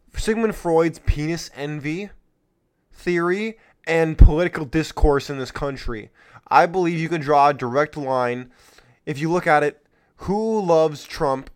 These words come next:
who, and who hates Trump. And then we're gonna talk about people that I call feminazis. Not a term that I came up with, but I'm gonna talk about it nonetheless.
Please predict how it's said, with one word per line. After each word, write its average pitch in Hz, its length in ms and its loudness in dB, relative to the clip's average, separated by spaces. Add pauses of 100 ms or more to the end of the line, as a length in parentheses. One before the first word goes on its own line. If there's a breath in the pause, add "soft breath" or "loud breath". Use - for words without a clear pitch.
who, - 180 -8
and 160 100 -4
who 165 160 -2
hates 160 400 -4
Trump. 117 440 -6 (600 loud breath)
And 156 160 2
then 160 120 6
we're 165 120 4
gonna 165 100 2
talk 156 240 0
about 143 380 2 (420 soft breath)
people 170 340 -2
that 156 100 4
I 151 100 4
call 143 680 0 (220 soft breath)
feminazis. 151 1040 -2 (1600 soft breath)
Not 170 360 4
a 190 80 0
term 180 280 -2
that 165 120 -2
I 147 140 0
came 151 260 -6
up 139 220 -2
with, 160 320 -2 (160)
but 139 180 2
I'm 139 180 4
gonna 143 180 0
talk 143 320 -2
about 131 220 0
it 135 80 -4
nonetheless. 123 720 -6